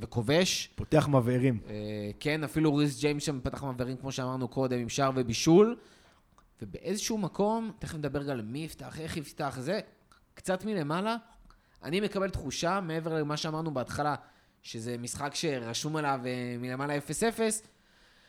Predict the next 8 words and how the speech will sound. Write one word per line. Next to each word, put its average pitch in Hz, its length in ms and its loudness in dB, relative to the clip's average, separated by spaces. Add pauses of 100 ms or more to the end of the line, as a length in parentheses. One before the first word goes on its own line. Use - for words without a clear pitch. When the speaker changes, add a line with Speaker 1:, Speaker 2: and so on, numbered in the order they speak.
(380)
Speaker 1:
שליברפול 208 480 2
וצ'לסי 196 300 0
מגיעות 165 280 0
למשחק 165 360 -4
הזה 185 100 -2
כסוג 170 400 -6
של 185 160 -2
מראה 151 440 -6